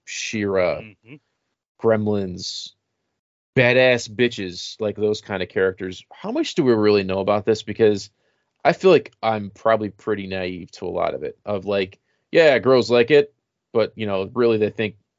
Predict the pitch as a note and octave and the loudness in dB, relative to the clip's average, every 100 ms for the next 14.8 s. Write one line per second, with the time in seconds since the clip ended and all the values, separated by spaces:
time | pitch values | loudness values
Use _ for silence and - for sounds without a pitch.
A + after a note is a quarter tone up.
0 | _ G2+ G#2+ - F#2+ - G2+ F2 C#2 - | _ -4 -4 -6 -10 -10 -10 -12 -12 -18
1 | _ _ _ _ _ _ _ _ _ A2+ | _ _ _ _ _ _ _ _ _ -2
2 | G#3+ B3 B2 B2 A#2 G#2+ G2+ G2 - - | 0 2 2 2 0 0 -2 -6 -6 -8
3 | F2+ - - C#2+ G#2+ - A2+ A2 A2 G#2 | -8 -10 -14 -14 -16 -12 -6 -2 0 0
4 | G2+ G2 - _ _ _ _ _ _ _ | 0 -4 -8 _ _ _ _ _ _ _
5 | _ _ _ _ _ _ _ _ - D#3+ | _ _ _ _ _ _ _ _ 0 2
6 | E3 D#3 C3+ A#2+ B2 A#2 G2 A2 F3 A3+ | 2 2 0 2 4 4 2 2 2 0
7 | - G#3 E3 A#2+ C3 G#2 F#2+ G#2 - F2 | 0 2 4 2 -2 -2 -4 -6 -6 -10
8 | E2+ E2+ D#2 A#1+ G#1+ - - G2+ F#2 G#2 | -8 -8 -8 -10 -18 -20 -16 -12 -4 -2
9 | F#2 F#2 F2 _ _ _ _ _ _ _ | -2 -4 -6 _ _ _ _ _ _ _
10 | _ _ _ G2+ F2 - _ - - A#2 | _ _ _ -10 -8 -10 _ -20 -4 -4
11 | G#2+ A2 G2 G#2+ A2 G2 F2 - _ G2+ | -2 -2 -2 -4 -8 -8 -10 -14 _ -8
12 | F#2 F2+ - - F2 F2+ - _ _ _ | -8 -10 -18 -18 -16 -16 -18 _ _ _
13 | _ _ - E3+ G#3+ E3+ C3+ C3+ B2 A#2+ | _ _ -10 -2 0 0 0 -2 -4 -10
14 | - B2 A2 B2+ B2+ - - - | -16 _ -12 -6 -6 -8 -16 -20